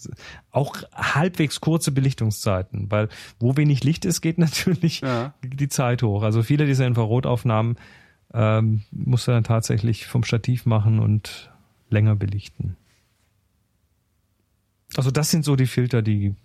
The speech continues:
Speaker 1: irgendwo sinnvoll sind. Ja.
Speaker 2: Neutraldichtefilter werde ich mir mal besorgen, glaub
Speaker 1: Mhm.
Speaker 2: ich. Also das halte ich, das, das ist, das erscheint mir sehr <clears throat> sinnvoll, vor allen Dingen, wenn ich hier, äh, auf, auf meinem Flughafen unterwegs bin, wo ja wirklich immer enorm viel Licht ist auch.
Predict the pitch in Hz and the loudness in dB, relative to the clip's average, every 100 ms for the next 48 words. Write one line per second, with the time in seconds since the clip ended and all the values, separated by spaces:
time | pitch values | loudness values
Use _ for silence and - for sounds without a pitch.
0 | _ - 104 101 101 95 98 98 87 90 | _ 0 2 2 2 0 0 -2 -4 -6
1 | 92 - _ _ _ _ _ _ _ _ | -6 -10 _ _ _ _ _ _ _ _
2 | _ - - - - - - - _ _ | _ -20 -20 -20 -20 -20 -20 -20 _ _
3 | _ 185 180 127 87 - _ _ _ - | _ 0 0 0 -4 -18 _ _ _ -12
4 | 104 107 - 120 131 110 - 104 107 104 | -8 -8 -4 -2 -2 -4 -8 -6 -4 -2
5 | 101 101 104 107 104 104 101 101 107 107 | -2 -2 -4 -2 -2 -4 -4 -4 -4 -6
6 | 104 107 131 131 147 120 101 101 123 110 | -4 0 2 2 0 -4 -10 -10 -10 -12
7 | 98 - 98 - 113 117 117 - 139 131 | -12 -10 -8 -4 -6 -4 -4 -2 0 0
8 | 113 131 139 110 101 104 110 110 101 104 | 2 4 4 4 2 0 0 -2 0 0
9 | 110 107 104 117 104 98 101 101 104 - | 0 0 0 0 -2 -2 -4 -4 -8 -14
10 | - - - - - 110 110 107 147 139 | -20 -20 -20 -14 -6 -2 0 0 -2 0
11 | 104 98 104 101 98 104 - 104 110 101 | 0 0 0 0 0 0 0 0 2 0
12 | 110 - 110 107 107 110 120 135 - 117 | -2 -4 -2 0 2 2 2 0 -2 -2
13 | 95 85 90 - - 82 - 82 87 | -2 -2 -6 -8 -10 -10 -10 -12 -14